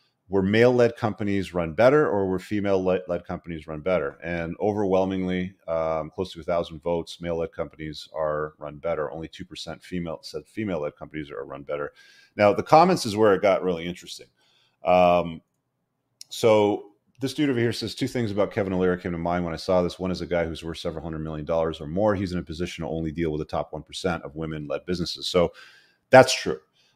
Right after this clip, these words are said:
Um, he said they have a hundred thousand applications for Shark Tank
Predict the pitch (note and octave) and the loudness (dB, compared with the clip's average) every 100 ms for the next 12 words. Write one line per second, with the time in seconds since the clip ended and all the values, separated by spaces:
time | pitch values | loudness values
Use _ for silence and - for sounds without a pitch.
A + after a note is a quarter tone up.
0 | _ F#2+ G2 F#2+ F#2+ F#2 F#2 - _ _ | _ 6 8 8 6 4 -2 -8 _ _
1 | _ A#2+ A2 D#3 D3+ D3 B2+ A2 - B2+ | _ -4 2 8 10 10 8 6 2 0
2 | C3 B2+ B2 A#2 A2 G#2 G2+ F#2+ F#2+ F2+ | 2 2 2 2 2 0 -2 -2 -4 -6
3 | G2 F#2+ F#2 F2+ E2 - E2+ - F#2 F2+ | -4 -4 -4 -8 -10 -10 -8 -4 -4 -4
4 | - D2+ | -8 -10